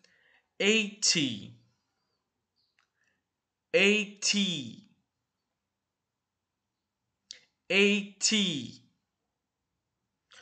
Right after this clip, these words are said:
Número noventa. Ninety. Ninety.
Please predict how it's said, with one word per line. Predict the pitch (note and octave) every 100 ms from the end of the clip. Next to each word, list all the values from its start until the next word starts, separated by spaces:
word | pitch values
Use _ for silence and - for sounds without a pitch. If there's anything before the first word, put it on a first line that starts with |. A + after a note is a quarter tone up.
| -
Número | D3+ C#3 B2+ A#2+
noventa. | A#2 A2+ - - - - F3 G3+ - _ _ _ -
Ninety. | D#3+ F3 F3+ G3 F#3 F#3 F3+ - F#3+ F#3+ E3 A#2+ G#2 - - _ _ _ _ _ _ _ _ _ _ _ _ _ _ _ _ _ _ _ _ _ _ _ _ _ _ -
Ninety. | D3+ D#3+ F3 F3+ F3+ F3 E3+ - G3 F3+ D#3 A#2+ G2+ - -